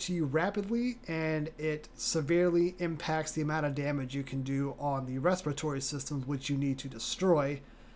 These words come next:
And I'll go ahead and show you kind of a generated area of where you can stand, where the tentacles will not hit you,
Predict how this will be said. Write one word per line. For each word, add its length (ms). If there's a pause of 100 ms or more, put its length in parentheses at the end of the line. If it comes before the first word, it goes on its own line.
(220)
And 220
I'll 80
go 160
ahead 140
and 120
show 280
you 460
kind 220
of 120
a 160 (600)
generated 600
area 560
of 180
where 140
you 180
can 200
stand, 680 (480)
where 260
the 120
tentacles 520
will 100
not 180
hit 340
you, 240